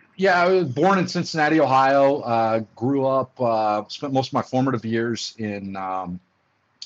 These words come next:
Oxford, Ohio, which is a small town about, uh, forty-five minutes or an hour away from, uh, Cincinnati. Best known as being home of Miami University. My dad taught on the faculty there for years. I went to school there, out of school, went to work for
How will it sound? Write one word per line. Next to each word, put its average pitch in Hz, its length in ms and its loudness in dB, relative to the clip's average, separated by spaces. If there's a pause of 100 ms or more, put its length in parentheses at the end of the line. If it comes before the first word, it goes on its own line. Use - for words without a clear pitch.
(420)
Oxford, 127 400 -2
Ohio, 98 280 0
which 104 160 -6
is - 80 -12
a 110 60 -12
small 120 300 -2
town 117 280 -2
about, 98 440 -4
uh, 90 420 -4 (340)
forty-five 117 500 -2
minutes 110 300 -6
or - 20 -10
an 101 60 -8
hour 101 220 -2
away 101 180 -2
from, 92 480 -12
uh, 87 100 -16
Cincinnati. 98 720 -10 (400)
Best 135 240 0
known 120 240 0
as 104 80 -6
being 113 180 -4
home 110 300 -2
of 98 80 -4
Miami 101 320 -6
University. 95 760 -8 (100)
My 90 140 -8
dad 92 400 -6
taught 101 160 -4
on 92 100 -6
the 90 60 -10
faculty 95 480 -8
there 90 240 -8
for 95 160 -16
years. 92 560 -10 (480)
I 104 80 -8
went 123 160 -2
to 123 80 -10
school 143 340 -2
there, 135 400 2
out 117 140 2
of 123 80 -4
school, 131 400 0
went 127 160 -2
to 123 80 -10
work 123 240 -4
for 120 180 -8